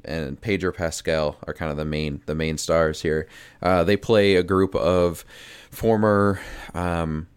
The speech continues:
military government type people. You know, all work together. We're, we're really close friends, and have all since, other than, other than Oscar Isaac, you know, kinda gone off and, and done their own thing and,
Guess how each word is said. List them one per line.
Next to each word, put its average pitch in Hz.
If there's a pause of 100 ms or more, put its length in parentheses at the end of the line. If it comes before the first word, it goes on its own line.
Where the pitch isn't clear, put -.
(140)
military 87 (160)
government 87
type 82
people. 80 (1000)
You 139
know, 98
all 101
work 98
together. 92
We're, 85
we're 85 (300)
really 90
close -
friends, 120
and 87
have 87
all 85
since, -
other 98
than, 85 (200)
other 98
than 85
Oscar -
Isaac, 92 (300)
you 92
know, 85
kinda 80
gone 80
off 76
and, 76
and 76
done 82
their 78
own 76
thing 76
and, 71